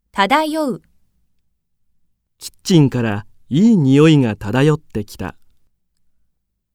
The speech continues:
Speaker 1: 焦げ臭い。
Speaker 2: キッチンから焦げ臭い匂いがする。
Speaker 1: うんと。
Speaker 2: お母さん、これおいしい。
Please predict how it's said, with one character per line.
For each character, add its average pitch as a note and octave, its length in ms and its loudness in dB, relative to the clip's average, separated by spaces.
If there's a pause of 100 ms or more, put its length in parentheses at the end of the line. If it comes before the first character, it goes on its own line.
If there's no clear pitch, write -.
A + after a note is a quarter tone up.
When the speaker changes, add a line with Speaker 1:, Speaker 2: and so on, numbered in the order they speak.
(100)
Speaker 1:
焦 G3 160 -4
げ C4 160 -2
臭 - 440 -10
い。 F3+ 100 -10 (1600)
Speaker 2:
キ - 120 -20
ッ - 40 -20 (120)
チ A#3+ 140 2
ン D#3 120 2
か A#2 140 -4
ら F#2+ 200 -8 (280)
焦 - 140 -10
げ D3 140 0
臭 A#3 280 -4
い G#3 100 2
匂 C3 320 4
い E3+ 80 4
が B2+ 160 -2
す - 180 -14
る。 F2 200 -14 (1400)
Speaker 1:
う G3+ 180 -4
ん D4 140 -8
と。 C#4 260 -6 (1900)
Speaker 2:
お F3 80 -12
母 C4+ 220 2
さ A3+ 300 2
ん、 A2 120 -8 (340)
こ F#3 120 -2
れ F#3 340 2
お B2 140 0
い F3+ 60 2
し C4 300 0
い。 - 80 -10